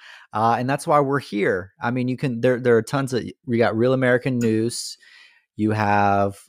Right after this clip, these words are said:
um, yeah, there's a few alternative, uh, Breitbart News, uh, Charlie Kirk, those people, they cover this stuff, but there's no mainstream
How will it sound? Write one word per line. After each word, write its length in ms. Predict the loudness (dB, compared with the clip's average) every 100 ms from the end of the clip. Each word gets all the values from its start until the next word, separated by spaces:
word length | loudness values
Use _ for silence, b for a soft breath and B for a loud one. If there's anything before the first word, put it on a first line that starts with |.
| _
um, 600 | -4 0 0 -2 -8 -12 _ _ _ _ _ _ _ _ _ _ _ _ _ _ _ _ -20 -20
yeah, 220 | -4 0 2
there's 220 | 2 0
a 40 |
few 360 | -4 0 0 2
alternative, 840 | 0 0 0 2 2 0 -2 -6
uh, 340 | -6 -4 -2 -2
Breitbart 500 | 0 0 2 0 2
News, 560 | 2 4 4 0 -6 B B B B B B B B _ _ _
uh, 260 | -2 0 0
Charlie 360 | 0 2 2
Kirk, 500 | 2 0 0 -2 -8 B B
those 240 | 2 2 2
people, 500 | -4 0 2 2 -2 -2
they 180 | 0
cover 280 | 2 0 0
this 180 | -2 -2
stuff, 400 | -2 0 0 0
but 120 | -4
there's 180 | -2 -4
no 220 | -2 -2
mainstream 1080 | 0 0 0 0 -4 -8 -2 0 2 0 -2